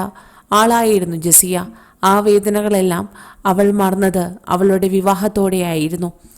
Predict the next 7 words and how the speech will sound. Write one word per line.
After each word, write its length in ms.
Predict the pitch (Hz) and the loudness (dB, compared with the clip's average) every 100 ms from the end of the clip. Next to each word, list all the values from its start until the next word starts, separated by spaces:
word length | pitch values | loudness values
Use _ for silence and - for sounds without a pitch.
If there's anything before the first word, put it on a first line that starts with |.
| - _ | -20 _
എന്നാൽ 300 | 202 196 214 - - - - _ 170 | -2 0 0 -4 -16 -20 -20 _ 0
ആ 80 | 185 | 0
വിവാഹത്തോടെയും 920 | 180 190 196 190 202 208 190 180 180 226 - - - - | 0 0 0 0 0 0 0 0 -2 -10 -20 -20 -8 -4
അവളെ 260 | 190 220 | 0 2
വെറുതെ 320 | 226 220 226 | 2 0 0
വിടാൻ 320 | 247 220 185 165 - - | 0 0 -2 -4 -12 -10
വിധി 320 | 170 196 220 | -4 -4 -6